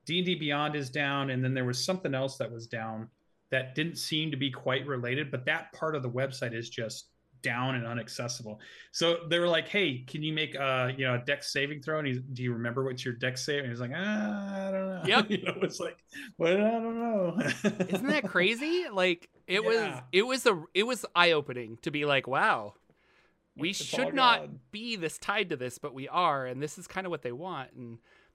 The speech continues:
Speaker 1: You
Speaker 2: that's
Speaker 1: better
Speaker 2: the
Speaker 1: have a
Speaker 2: trouble.
Speaker 1: backup.
Speaker 2: Yeah, that's the trouble that you have with a service like that. And I'll be honest, like, I don't have a backup. I didn't,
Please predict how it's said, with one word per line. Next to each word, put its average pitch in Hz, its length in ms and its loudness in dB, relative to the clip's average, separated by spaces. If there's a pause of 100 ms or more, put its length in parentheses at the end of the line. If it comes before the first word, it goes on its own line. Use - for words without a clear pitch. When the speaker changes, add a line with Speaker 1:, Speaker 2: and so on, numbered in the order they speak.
Speaker 1:
You 135 60 -6
Speaker 2:
that's 147 100 6
Speaker 1:
better 156 100 2
Speaker 2:
the 156 100 2
Speaker 1:
have - 20 2
a 143 40 0
Speaker 2:
trouble. 175 340 4
Speaker 1:
backup. 139 200 -4
Speaker 2:
Yeah, 165 320 6
that's 175 220 0
the 214 100 -4
trouble 190 300 0
that 151 100 -4
you 143 100 -4
have 165 240 -2
with 127 140 -6
a 123 80 -8
service 185 420 -12
like 120 180 -12
that. 123 240 -12
And 180 120 4
I'll 226 80 8
be 233 100 4
honest, 226 220 4
like, 156 100 0
I 131 120 0
don't 196 120 2
have 127 140 -2
a 120 40 -4
backup. 120 380 -8
I 131 100 -8
didn't, 147 260 -8